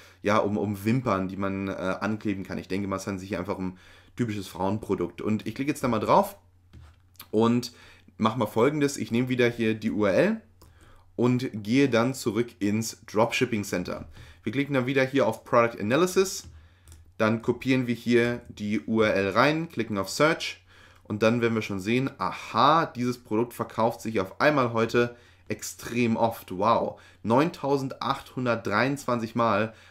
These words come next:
an einem einzigen Tag. Oder zum Beispiel hier, tausendsechshundertvierundneunzig. Selbst an schlechten Tagen verkauft sich das Produkt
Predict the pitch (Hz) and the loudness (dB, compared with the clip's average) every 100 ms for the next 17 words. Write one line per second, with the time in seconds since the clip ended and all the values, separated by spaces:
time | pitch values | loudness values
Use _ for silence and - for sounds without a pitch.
0 | - 107 - - 107 113 117 113 - 98 | -6 -4 -4 0 2 2 0 -4 -4 -2
1 | 98 95 98 92 95 - _ - 165 135 | -2 -2 -4 -4 -6 -12 _ -4 -2 -2
2 | - - _ - - - 110 110 123 117 | -8 -20 _ -20 -18 2 2 4 0 0
3 | - 117 143 123 117 - 127 123 120 123 | -4 -4 0 2 0 0 0 0 0 -2
4 | - 120 - 139 110 95 123 - 113 131 | -2 -8 -2 -2 0 -2 -4 -4 -6 -4
5 | 139 - 135 110 107 110 110 - 120 117 | -6 -6 -2 0 0 -4 -6 -2 -2 -4
6 | 110 - 113 117 | -8 -4 -4 -4